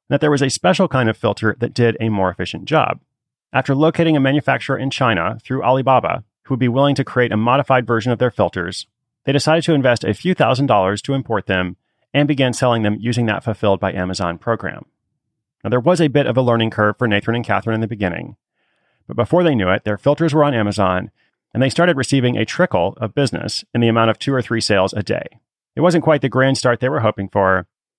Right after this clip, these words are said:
but these filters served as an easy way for them to test the market at something new, and after a few months, they discovered a product that inspired them to shift their focus from shower filters to a very different item that would actually allow them to build their own brand. See, on their around-the-world trip,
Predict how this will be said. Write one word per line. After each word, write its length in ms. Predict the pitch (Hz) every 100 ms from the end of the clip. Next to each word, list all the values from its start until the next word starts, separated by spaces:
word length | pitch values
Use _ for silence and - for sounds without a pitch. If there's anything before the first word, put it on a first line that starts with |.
| _
but 100 | 131
these 160 | 175 151
filters 320 | 170 143 135
served 220 | 143 131
as 80 | 117
an 100 | 123
easy 300 | 147 180 190
way 180 | 139 123
for 100 | 120
them 140 | 127
to 80 | 123
test 280 | - 139 -
the 60 |
market 300 | 135 107 110
at 100 | 110
something 320 | - 113 143
new, 340 | 123 90 87 90 _ _ _
and 100 | 117
after 240 | 143 180 196
a 60 |
few 140 | 156 135
months, 260 | 143 135
they 140 | - 135
discovered 400 | 165 - 143 147
a 80 | 113
product 500 | - 143 90 90 _
that 100 | -
inspired 440 | 113 110 135 131 123
them 100 | 117
to 80 | 107
shift 280 | - 208
their 120 | 202 151
focus 380 | 107 101 104
from 180 | - 127
shower 300 | 135 107 104
filters 480 | - 104 - 98 - _ _
to 220 | - 160 160
a 120 | 123
very 240 | 127 143
different 280 | 139 143 120
item 360 | 104 98 98 90 _
that 80 | 120
would 80 | 120
actually 340 | 139 - 147
allow 180 | 120 113
them 140 | 110
to 100 | 107
build 220 | 101 110
their 140 | 107 104
own 160 | 101
brand. 480 | 95 101 92 78 - _ _ _ _ _ _
See, 220 | - 156
on 160 | 143 180
their 140 | 190
around-the-world 420 | 143 135 123 127
trip, 240 | 113 98